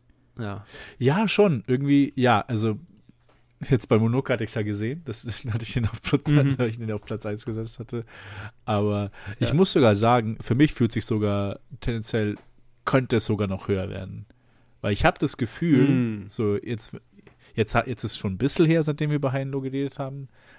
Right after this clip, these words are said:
Speaker 2: Aber es ist halt schon ewig
Speaker 1: Mhm.
Speaker 2: her, seitdem wir über Seven Samurai geredet haben. Aber ich hab so das
Speaker 1: Ja, ja.
Speaker 2: Gefühl, dass mir High and, also,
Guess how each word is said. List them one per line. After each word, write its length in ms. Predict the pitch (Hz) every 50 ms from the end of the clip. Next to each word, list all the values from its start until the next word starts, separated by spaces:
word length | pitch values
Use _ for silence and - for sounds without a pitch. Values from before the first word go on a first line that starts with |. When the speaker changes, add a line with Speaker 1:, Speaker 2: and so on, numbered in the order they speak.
| _
Speaker 2:
Aber 80 | - 101
es 80 | 101 -
ist 40 | -
halt 140 | 107 98 -
schon 140 | - 113 - -
ewig 240 | 123 117 110 107
Speaker 1:
Mhm. 40 | 127 131
Speaker 2:
her, 80 | 104
seitdem 240 | 101 98 - 107 101
wir 60 | 104 95
über 100 | 98 95
Seven 260 | - - 107 98 98
Samurai 380 | - - 101 98 95 95 95
geredet 260 | 95 95 92 92 92 -
haben. 200 | 98 95 95 92 - - - - - -
Aber 140 | - 98
ich 160 | 101 98 - 135
hab 100 | - -
so 120 | - 151
das 80 | 127 120
Speaker 1:
Ja, 80 | 117
ja. 60 | 110 104
Speaker 2:
Gefühl, 300 | 104 135 135 131 120 110 - - - -
dass 220 | - 117 107 - -
mir 180 | 113 104 - -
High 140 | 110 110
and, 200 | 110 110 107 -
also, 260 | 123 113 101 104 98